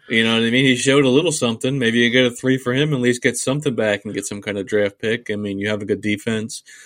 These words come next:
You have a good running back coming back, Bryce Hill or Bryce Hall. And, uh, you know, you have that young receiver, Garrett. He looks like he's gonna, like, he had a good season in, towards the end, and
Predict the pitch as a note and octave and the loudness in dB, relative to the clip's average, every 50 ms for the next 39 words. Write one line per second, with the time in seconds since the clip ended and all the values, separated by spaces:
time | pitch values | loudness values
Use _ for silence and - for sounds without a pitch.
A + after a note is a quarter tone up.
0 | - - _ _ _ - G#2+ G#2+ G#2+ G#2 G#2+ G#2+ A2 F#2 F#2 F#2+ G2+ A#2+ C3+ C3+ | -20 -20 _ _ _ -4 -2 0 0 0 0 0 0 0 2 2 2 2 2 2
1 | C3+ C3 B2+ B2+ - C3 A#2+ A#2 G#2+ G2 A2+ G#2+ A2 G#2+ G#2 - - G#2 G2+ G#2 | 0 0 0 -2 -2 -4 -4 -2 -2 -2 -2 0 -2 -2 -2 -2 -2 -2 -2 -2
2 | G#2 - - A2 G#2+ G#2+ G#2 G#2 - _ - G#2+ G#2 G2 F2+ F#2 G#2+ G#2 G#2 G#2 | -4 -6 -6 -4 -4 -4 -4 -6 -8 _ -6 -4 -4 -4 -2 -2 0 0 -2 -2
3 | - - - G#2 G#2 G#2 G#2 G#2+ _ _ _ - - - _ _ - G#2 G2+ G2 | -4 -8 -6 -4 -2 -2 -4 -6 _ _ _ -20 -20 -20 _ _ -8 -6 -4 -4
4 | F#2+ F#2+ F#2 G2+ G2 F#2+ F#2+ F#2+ F#2+ F#2+ F#2+ F#2 _ _ _ _ _ _ _ _ | -4 -4 -2 0 0 0 2 0 0 -2 -2 -6 _ _ _ _ _ _ _ _
5 | _ _ _ _ _ _ _ - - _ _ _ - - G#2 G2+ G2 G2 F#2+ F#2+ | _ _ _ _ _ _ _ -20 -20 _ _ _ -2 0 0 2 2 0 0 0
6 | G2+ G#2 G2+ G2+ G2+ G2+ G#2 G#2 G2+ G2+ G2 G2 G2 - - A2+ A2 G#2+ G#2+ G#2+ | 0 0 0 0 0 0 2 0 0 -2 -2 -4 -4 -4 -2 -2 -2 -2 -2 -4
7 | F2+ - G#2 F#2+ G2 G#2+ A2 A2 G#2+ G#2+ - - _ _ _ _ _ _ _ _ | -4 -2 0 0 2 2 2 2 2 0 -2 -6 _ _ _ _ _ _ _ _
8 | _ _ _ _ - G#2+ G#2+ G#2+ G#2 G2+ G2+ - A2 G#2 G2+ G2+ G#2 G2 - - | _ _ _ _ -4 -2 0 0 0 0 -2 -2 -2 -2 -2 -2 -4 -6 -8 -10
9 | - _ _ - D3 G#2+ G#2 G2+ G2+ - - _ _ _ - - A2 G2 - G#2+ | -14 _ _ -10 -8 -6 -6 -6 -8 -10 -14 _ _ _ -10 -8 -8 -6 -4 -4
10 | G2 G2+ G2 G2 F#2+ G#2 G#2 F#2+ - - A2+ G#2+ G#2+ G2+ G#2 G#2 G#2 G#2 G2+ - | -4 -2 -2 -2 -2 -2 -2 -2 -2 -2 -2 -2 -2 -2 -4 -4 -6 -6 -8 -10
11 | _ - - A#2+ A2+ A2 G#2+ - G#2 G2+ G2+ G2 G2+ G#2 G#2+ A2 G#2+ G2 F#2 F2+ | _ -8 -2 0 0 0 0 0 -2 0 0 0 -2 -2 -4 -4 -4 -6 -6 -8
12 | F#2 F#2+ A2 | -8 -12 -14